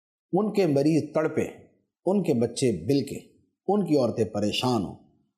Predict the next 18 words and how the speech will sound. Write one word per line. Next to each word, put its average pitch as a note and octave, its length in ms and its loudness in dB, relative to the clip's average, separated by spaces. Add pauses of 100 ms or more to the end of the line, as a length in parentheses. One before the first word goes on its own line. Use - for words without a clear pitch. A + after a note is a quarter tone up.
(120)
ان A#3 180 2
کے G#3+ 100 4
بچے E3+ 360 0
جو F3+ 80 4
امتحان D3+ 520 2
دینے D#3 220 4
والے C#3 320 2
ہیں B2+ 80 2
وہ C#3+ 120 2
تیاری B2+ 400 0
کر E3 260 0
پائیں B2+ 300 -2
یا A2+ 80 0
نہ B2+ 240 0 (100)
کر A#2+ 140 -2
پائیں، C3 220 -2
لیکن G3+ 560 2
چونکہ A3 220 2